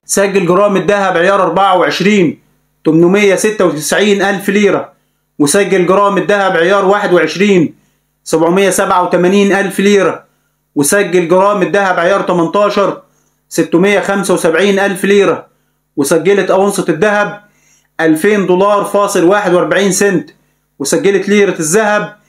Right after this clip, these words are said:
ستة مليون وتلتمية أربعة وتسعين ألف ليرة سورية اللي بتساوي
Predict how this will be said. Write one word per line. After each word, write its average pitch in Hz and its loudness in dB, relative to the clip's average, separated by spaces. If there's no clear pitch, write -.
ستة 196 -2
مليون 190 2
وتلتمية 180 0
أربعة 185 0
وتسعين 185 -2
ألف 190 -4
ليرة 196 2
سورية 190 2
اللي 180 0
بتساوي 185 0